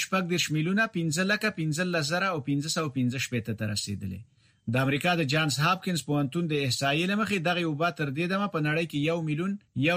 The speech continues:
شپېته زره او اته سوه واویا نفر وژلي دي. په افغانستان کې د کرونا مثبتو پیښو شمیر نهه دېرش زره شپږ سوه شپاړس ته رسېدلی او له دغه مله په افغانستان کې د مړو شویو خلکو شمیر څوارلس سوه اویا ته رسېدلی دی. ټاکل شوي چې د آذربایجان او ارمنستان د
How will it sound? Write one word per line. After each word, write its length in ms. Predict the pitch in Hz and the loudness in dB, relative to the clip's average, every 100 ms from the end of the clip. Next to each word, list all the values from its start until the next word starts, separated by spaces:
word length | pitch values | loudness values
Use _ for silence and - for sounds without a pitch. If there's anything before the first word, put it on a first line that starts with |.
| 180 | 2
شپېته 280 | - 147 170 156 | 0 -2 0 0
زره 160 | 185 196 151 | 0 0 0
او 100 | 139 | 0
اته 180 | 127 156 | 0 -2
سوه 240 | 151 135 131 | 0 0 2
واویا 260 | 143 139 113 | 2 0 0
نفر 200 | 110 117 | -2 -2
وژلي 380 | 104 98 104 92 | -4 -4 -4 -6
دي. 120 | 87 - - | -8 -10 -2
په 60 | 123 | 0
افغانستان 480 | 120 135 123 165 156 | 2 0 2 0 0
کې 80 | 143 | -2
د 100 | 120 | 0
کرونا 260 | 139 143 156 | 0 0 2
مثبتو 460 | 147 123 156 151 151 | 0 0 -2 -2 -2
پیښو 260 | 147 131 - | -2 -4 -2
شمیر 180 | 156 139 | -2 0
نهه 320 | 156 175 156 | 2 2 0
دېرش 160 | 151 123 | -2 0
زره 240 | 170 202 214 _ _ - | 0 0 -2 _ _ -6
شپږ 280 | - 175 175 - | 0 0 0 0
سوه 240 | 180 170 - | 2 2 0
شپاړس 360 | 151 147 123 - | 2 2 2 -2
ته 140 | 110 | -2
رسېدلی 420 | 104 107 101 95 98 _ | -2 -2 -4 -6 -10 _
او 100 | 120 | 0
له 120 | 120 123 | 2 2
دغه 200 | 160 185 202 | 2 2 2
مله 120 | 208 | 2
په 160 | 180 147 | 2 2
افغانستان 460 | 143 135 - 170 | 2 0 0 0
کې 100 | 160 139 | 0 0
د 40 | 127 | 2
مړو 180 | 127 120 - | 2 0 0
شویو 260 | 180 196 | 0 0
خلکو 320 | 202 196 202 - | -2 -2 -2 -2
شمیر 180 | 185 180 | -2 -2
څوارلس 320 | 165 160 151 131 | -2 0 0 0
سوه 140 | 135 117 | 0 2
اویا 220 | 117 123 | 2 0
ته 120 | 107 95 | -2 -6
رسېدلی 460 | - 95 92 80 - | -6 -8 -10 -12 -16
دی. 120 | - _ _ | -20 _ _
ټاکل 280 | 156 151 180 165 | 0 2 2 2
شوي 220 | 208 233 | 2 2
چې 100 | 226 214 | 2 2
د 40 | 190 | 4
آذربایجان 680 | 165 165 170 170 156 202 | 2 2 2 2 2 2
او 120 | 220 190 | 2 0
ارمنستان 580 | 165 165 151 180 185 | 2 0 0 0 0
د 80 | 170 | 2